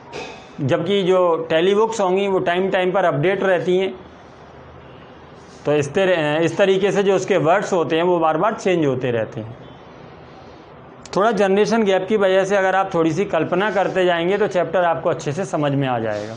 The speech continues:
हाँ, इसके बाद next paragraph देखिए, "G said Tommy।"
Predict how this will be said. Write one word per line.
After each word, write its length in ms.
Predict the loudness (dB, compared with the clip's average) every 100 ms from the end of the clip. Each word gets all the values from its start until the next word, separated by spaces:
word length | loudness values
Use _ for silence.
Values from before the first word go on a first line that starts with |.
| -16 -20 -6
हाँ, 140 | -2 -2
इसके 220 | 0 2
बाद 180 | 2 4
next 320 | 2 0 0
paragraph 440 | 0 2 2 2
देखिए, 480 | 2 -2 0 0 0
"G 340 | -2 0 0
said 420 | 0 0 0 0 -2
Tommy।" 240 | -2 -4